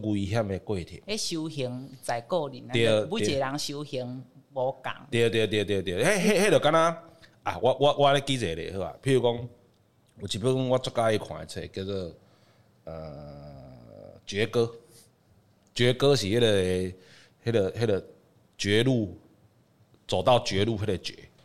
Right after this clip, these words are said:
Speaker 1: 啊，歌是迄个唱歌的歌。
Speaker 2: 嗯。
Speaker 1: 啊，这个，这个作者是一个日本的一个少年犯，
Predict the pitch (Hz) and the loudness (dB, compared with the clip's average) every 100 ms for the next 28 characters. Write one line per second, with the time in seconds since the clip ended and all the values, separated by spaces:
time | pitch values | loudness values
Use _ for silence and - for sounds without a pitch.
0 | _ _ _ - 117 127 131 127 127 87 | _ _ _ -4 -2 0 2 4 2 2
1 | 113 104 - 117 92 95 95 85 - 87 | 2 2 0 -2 -4 -4 -4 -4 -6 -6
2 | 101 - - 131 107 127 139 120 - _ | -8 -14 -16 -6 -2 2 2 2 -4 _
3 | - 151 - 147 - 135 110 - 80 80 | 0 2 4 2 2 2 2 -2 -6 -6
4 | 78 82 85 101 95 - 139 107 101 92 | -6 -8 -12 -4 -4 2 2 4 0 0
5 | 80 82 - 113 90 82 82 90 82 | -4 -4 0 0 0 -4 -6 -4 -6